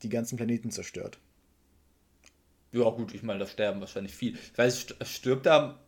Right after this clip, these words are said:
Speaker 2: äh, äh, hier Mon Mothma? Stirbt
Speaker 1: Nee,
Speaker 2: die da
Speaker 1: nee.
Speaker 2: auch?
Speaker 1: Nee, nee, nee, die ist ja noch bis zum Schluss dabei.
Speaker 2: Wusste ich grad nicht mehr, ob die da, ob die da noch, ob die da stirbt oder nicht stirbt. Ich denke, ja, ich mein, gut,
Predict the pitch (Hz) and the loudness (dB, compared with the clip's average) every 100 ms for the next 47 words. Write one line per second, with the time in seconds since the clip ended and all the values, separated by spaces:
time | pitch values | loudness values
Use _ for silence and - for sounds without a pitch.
0 | _ _ _ _ 117 120 120 120 117 113 | _ _ _ _ 0 2 4 2 2 2
1 | 113 113 113 110 123 117 110 98 90 - | 2 0 -2 -2 0 2 2 0 -4 -10
2 | _ _ _ _ _ _ _ _ - 113 | _ _ _ _ _ _ _ _ -8 -6
3 | 117 135 143 220 277 - 127 143 120 107 | -2 -2 -2 -4 -6 -4 0 4 4 2
4 | 277 - 113 107 95 90 98 - 95 - | 0 0 2 2 0 -4 -6 -4 -6 -6
5 | - - 101 - 92 - 85 92 - _ | -8 -8 -10 -8 -10 -8 -10 -12 -16 _
6 | _ _ _ _ _ _ _ _ _ 127 | _ _ _ _ _ _ _ _ _ -2
7 | 151 123 117 113 110 127 113 - 123 117 | 0 0 0 0 0 0 0 0 0 0
8 | 107 - 123 117 107 - - 127 110 - | 0 -4 -4 -4 -6 -12 -6 -2 -2 -4
9 | 107 113 135 - - - - 101 113 101 | -8 -10 -10 -12 -12 -14 -10 -2 0 2
10 | 95 - 101 98 104 | 0 -2 -6 -4 -8